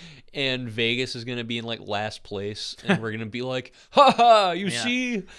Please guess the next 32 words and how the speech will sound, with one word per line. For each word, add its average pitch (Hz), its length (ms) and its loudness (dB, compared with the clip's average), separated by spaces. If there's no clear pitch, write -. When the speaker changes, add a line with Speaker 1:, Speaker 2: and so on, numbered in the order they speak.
Speaker 1:
It 214 80 -2
was 220 260 6
Speaker 2:
Yes. - 80 4
Speaker 1:
all 180 200 8
his 180 180 0
fault." 160 640 0
Speaker 2:
A 156 80 0
Speaker 1:
And 151 80 -2
Speaker 2:
reversal 151 280 2
of 170 60 0
Speaker 1:
then, 180 320 8
Speaker 2:
fortune. 170 440 -4
Speaker 1:
and 151 180 0
then 151 160 4
it's 165 200 -2
gonna 160 220 0
be 156 380 -2
Speaker 2:
Mm-hmm. 110 180 -8
Speaker 1:
Vegas 131 440 0
is 143 40 -4
gonna 160 160 -2
make 175 140 -2
the 160 100 -8
playoffs 143 440 2
and 139 100 -4
win 131 80 -4
the 127 80 -6
Stanley. 135 380 -4
It's 143 160 -4
gonna 214 120 0
be 214 120 6
like - 340 4